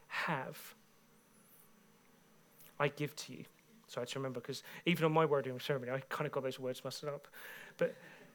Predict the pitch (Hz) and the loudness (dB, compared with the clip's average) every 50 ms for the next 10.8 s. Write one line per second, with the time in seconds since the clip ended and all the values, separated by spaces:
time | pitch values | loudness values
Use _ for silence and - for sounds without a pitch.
0 | - - - - - - - - - - - - - - 190 190 208 220 226 220 | -20 -20 -20 -20 -20 -20 -20 -20 -20 -20 -20 -2 4 8 12 12 12 12 12 12
1 | 202 185 165 151 147 147 147 131 - - - - _ _ _ _ _ _ - 139 | 12 10 10 8 6 6 2 0 -6 -10 -18 -20 _ _ _ _ _ _ -2 0
2 | 139 - - - 147 139 131 131 117 - 127 123 - - 160 160 151 160 156 156 | 0 2 4 4 4 4 4 2 -2 -4 -6 -6 -2 0 0 2 4 4 4 4
3 | 139 135 135 139 131 - - 131 131 127 - 135 127 - - - 147 143 135 - | 4 2 0 -2 -2 -2 -4 -6 -6 -6 -6 -8 -8 -8 -8 -12 -12 -12 -12 -14
4 | - - _ _ _ _ _ _ _ _ _ _ _ _ _ _ _ - - _ | -16 -20 _ _ _ _ _ _ _ _ _ _ _ _ _ _ _ -20 -20 _
5 | _ _ _ _ _ _ _ _ _ _ _ _ _ _ _ - - - - 151 | _ _ _ _ _ _ _ _ _ _ _ _ _ _ _ -20 -10 -4 -2 0
6 | 180 185 160 160 160 160 170 175 180 185 185 175 170 160 160 151 147 143 143 143 | 0 2 2 2 2 4 4 4 4 4 2 2 2 2 2 2 2 2 0 0
7 | 156 156 - 143 151 151 147 135 123 117 135 - - - _ _ _ _ _ _ | -2 -2 -2 0 0 0 0 -2 -4 -6 -10 -14 -18 -20 _ _ _ _ _ _
8 | _ _ _ _ _ - - 143 147 139 - - 156 156 147 - 143 139 127 - | _ _ _ _ _ -8 -6 -4 -4 -4 -2 -2 -2 -2 -2 -2 -4 -4 -4 -4
9 | - 143 143 139 - 202 - 147 139 135 131 - - 139 131 - 139 139 147 - | -2 -2 -2 -2 -4 -6 -8 -8 -6 -6 -6 -8 -8 -6 -4 -4 -4 -4 -4 -8
10 | - 135 131 - 135 131 - 139 120 123 - - - - 175 | -10 -8 -6 -4 -6 -4 -4 -6 -6 -6 -6 -8 -10 -10 -10